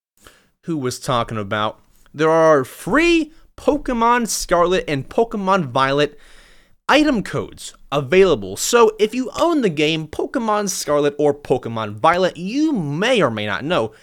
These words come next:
that you're actually able to enter in codes in the game to unlock free things.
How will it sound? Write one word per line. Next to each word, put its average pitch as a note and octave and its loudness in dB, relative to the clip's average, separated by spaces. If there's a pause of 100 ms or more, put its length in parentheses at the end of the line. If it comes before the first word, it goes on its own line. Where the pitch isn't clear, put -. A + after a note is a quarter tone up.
(120)
that F#3 2
you're A3 2
actually E4 0
able D#3+ -4
to D#3 -8 (140)
enter G#3 -4
in F3+ -2
codes B2 -2 (300)
in C#4 0
the A3+ 0
game A2+ -4 (240)
to E3+ -6
unlock C#3+ -2
free A#2+ -8
things. F3+ -8